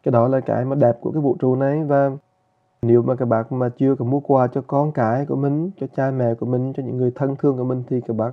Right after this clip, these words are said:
đây là cái ngày shopping mà các bạn nên đi. Và nếu mà các bạn mà là những cái người mà, mà có những người mà kẻ thù, những người bạn không thích đó, thì bạn cũng nên mua quà cáp.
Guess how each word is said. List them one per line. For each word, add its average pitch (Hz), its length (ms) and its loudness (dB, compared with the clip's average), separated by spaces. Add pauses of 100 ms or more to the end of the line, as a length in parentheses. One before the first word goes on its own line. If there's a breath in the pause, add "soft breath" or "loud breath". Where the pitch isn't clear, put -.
đây 127 180 0
là 127 160 -2 (480)
cái 139 120 0
ngày 123 200 0
shopping 131 480 -2
mà 123 80 0
các 117 140 -4
bạn 113 180 -2
nên 135 180 -2
đi. 147 240 2 (540)
Và 131 80 -2
nếu 123 160 4
mà 131 120 0
các 127 100 -2
bạn 120 220 0
mà 131 180 0
là 127 120 0
những 123 160 -2
cái 139 140 -4
người 127 240 2
mà, 135 160 -2
mà 123 160 -4
có 117 220 -2
những 123 240 -2
người 127 160 0
mà 120 140 -4
kẻ - 180 -4
thù, 131 260 4
những 123 140 -4
người 131 100 2
bạn 123 160 -2
không 151 160 -4
thích 190 200 -4
đó, - 80 -4 (420 soft breath)
thì 120 60 -2
bạn 110 160 2
cũng 113 180 -4
nên 123 160 0
mua 135 180 2
quà 123 240 2
cáp. 127 260 -2